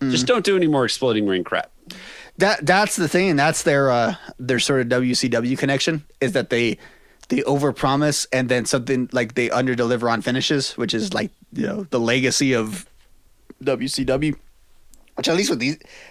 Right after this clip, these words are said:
Speaker 1: these are just wrestler guys. It's also a thing too, like, um, you know, you start breaking down who would they face, and obviously, I, 'cause again, I think, I think both guys will be part-time-ish, but you're probably gonna, you're gonna get more wrestling out of the guy that's in better shape and a little bit younger,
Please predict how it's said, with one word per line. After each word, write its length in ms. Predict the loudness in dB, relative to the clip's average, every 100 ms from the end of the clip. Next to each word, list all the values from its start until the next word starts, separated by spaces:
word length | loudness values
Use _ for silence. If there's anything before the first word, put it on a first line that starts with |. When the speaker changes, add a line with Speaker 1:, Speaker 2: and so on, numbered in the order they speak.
| -4
Speaker 1:
these 140 | -2
are 40 | 0
just 180 | -2
wrestler 320 | -2 -2 -2 0
guys. 380 | 2 0 -4 -14 -20 -20 -20 -16 -2
It's 160 | 2 2
also 220 | 2 2
a 100 | 2
thing 260 | 2 0 0
too, 260 | 0 2
like, 340 | 2 -2 -4 -8 -2
um, 360 | 0 0 -4 -4
you 100 | -2
know, 60 | 0
you 60 |
start 180 | 0 0
breaking 220 | 0 0
down 180 | -2 -2
who 200 | 0 2
would 120 | 2 0
they 140 | -2
face, 300 | 0 -2 0
and 80 | 2
obviously, 400 | 2 2 -2 -4 -8 _ _ _ -6
I, 120 | -4
'cause 280 | -4 -4 -2
again, 220 | 0 0
I 100 | 0
think, 420 | 0 -4 -4 -6 -4
I 100 | -2
think 320 | -2 -4 -10 -20 _ -2
both 200 | 0 2
guys 220 | 0 0
will 60 |
be 120 | -4 -4
part-time-ish, 1000 | -2 -2 -2 -4 -2 -2 0 0 -4 -6 -20 -20 -20 -16
but 240 | -4 -2 -2
you're 100 | -2
probably 360 | 0 0 -2
gonna, 260 | -2 -2 -2 -4
you're 220 | -4 -2
gonna 220 | -2 -2
get 200 | 0 -2
more 160 | -2 -2
wrestling 440 | -2 -4 -4 -6
out 120 | -6 -6
of 60 |
the 80 | -4
guy 160 | -2 -2
that's 180 | -4
in 120 | -4 -2
better 200 | -2 -2
shape 240 | -4 -4
and 80 | -6
a 40 |
little 160 | -4 -4
bit 100 | -2
younger, 400 | -2 -4 -6